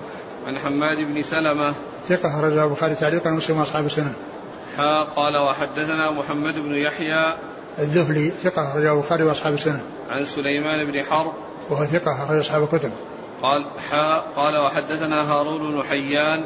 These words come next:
Speaker 2: هو
Speaker 1: ثقة، أخرجه ابن ماجه.
Speaker 2: نعم.
Speaker 1: عن عبد العزيز بن المغيرة،
Speaker 2: وهو
Speaker 1: صدوق، أخرجه ابن ماجه.
Speaker 2: نعم.
Speaker 1: عن حماد بن سلمة عن عقيل بن طلحة السلمي،
Speaker 2: هو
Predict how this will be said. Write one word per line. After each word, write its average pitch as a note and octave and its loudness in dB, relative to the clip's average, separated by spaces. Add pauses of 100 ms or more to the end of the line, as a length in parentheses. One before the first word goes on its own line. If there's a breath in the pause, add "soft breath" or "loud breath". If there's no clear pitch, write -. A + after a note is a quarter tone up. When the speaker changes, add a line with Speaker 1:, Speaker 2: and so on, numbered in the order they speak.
(160)
Speaker 2:
هو D#3+ 4 (320)
Speaker 1:
ثقة، D3 0
أخرجه C#3 0
ابن C#3 -4
ماجه. C3+ 0 (300)
Speaker 2:
نعم. C#3 -4 (260)
Speaker 1:
عن C#3 -2
عبد D3 0
العزيز D3 0
بن D3 -2
المغيرة، D3+ 2 (240)
Speaker 2:
وهو D#3+ 2 (420)
Speaker 1:
صدوق، D3 -2
أخرجه C#3 -2
ابن C#3 -2
ماجه. C3+ 0 (220)
Speaker 2:
نعم. C3 -6 (220)
Speaker 1:
عن C#3+ -4
حماد D#3 0
بن D3 -2
سلمة D#3 0
عن C3 0
عقيل D3+ 0
بن D3 0
طلحة D3+ 0
السلمي، D3+ 0 (100)
Speaker 2:
هو E3 4